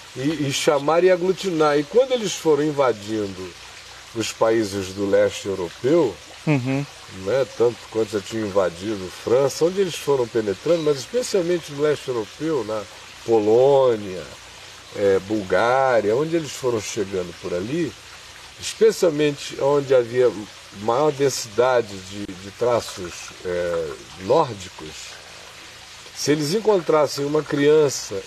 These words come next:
Speaker 1: com aquele perfil, eles abduziam a criança. Então, milhares de crianças desapareceram de suas casas, de suas famílias, mesmo em outros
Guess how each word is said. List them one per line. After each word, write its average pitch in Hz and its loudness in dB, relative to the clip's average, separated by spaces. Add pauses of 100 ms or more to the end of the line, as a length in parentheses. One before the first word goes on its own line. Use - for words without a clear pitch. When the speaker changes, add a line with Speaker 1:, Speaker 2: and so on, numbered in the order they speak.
(120)
Speaker 1:
com 113 -4
aquele 151 -2
perfil, 160 -2 (800)
eles 190 0
abduziam 208 0
a 127 -2
criança. 120 -4
Então, 135 -8 (480)
milhares 185 2
de 147 -8
crianças 170 0
desapareceram 180 0 (840)
de 120 -6
suas 156 2
casas, 135 2
de 110 -10
suas 123 -4
famílias, 123 -2
mesmo 175 2
em 160 2
outros 160 0